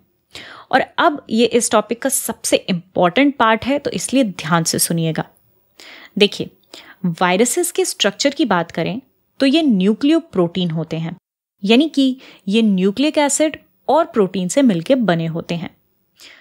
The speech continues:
न्यूक्लिक एसिड इनके जेनेटिक मटेरियल की तरह काम करता है और यही वायरसेस का वो पार्ट होता है जो इन्फेक्शन कॉज करता है। प्रोटीन न्यूक्लिक एसिड को प्रोटेक्ट करने का काम करता है।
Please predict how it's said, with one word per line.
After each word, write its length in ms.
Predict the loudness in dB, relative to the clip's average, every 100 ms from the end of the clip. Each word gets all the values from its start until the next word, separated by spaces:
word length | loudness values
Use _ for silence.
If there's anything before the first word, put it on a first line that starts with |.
| _ _ 0
न्यूक्लिक 440 | 2 4 2 2
एसिड 440 | 2 2 2 0 0 -4
इनके 300 | -4 0 0
जेनेटिक 560 | 0 0 0 2 2
मटेरियल 440 | 2 2 2 2 2
की 120 | 0
तरह 240 | 0 0
काम 300 | 0 -2 -4
करता 300 | -2 0 2
है 220 | 2 2 0 -6 -20 -16 0
और 160 | 0
यही 460 | 2 2 2 2 2
वायरसेस 520 | 4 2 0 0 -2
का 240 | 2 0 0 0
वो 140 | 0
पार्ट 300 | 2 0 0
होता 240 | -4 -4 -2
है 240 | -2 -4 -2
जो 160 | -2 0
इन्फेक्शन 600 | 0 0 0 -2 0 0
कॉज 300 | 0 -2 -4
करता 300 | -6 -6 -4
है। 160 | -6 -8 _ _ _ _ _ _ _ 0
प्रोटीन 460 | 2 4 4 2 0 -8 -20 -2
न्यूक्लिक 340 | 0 2 2 2
एसिड 320 | 0 -2 -2
को 120 | 0
प्रोटेक्ट 540 | -2 0 0 2 -2 -2
करने 220 | -4 -2
का 160 | -2
काम 240 | 0 -2 -2
करता 300 | -4 -2 -2
है। 180 | -2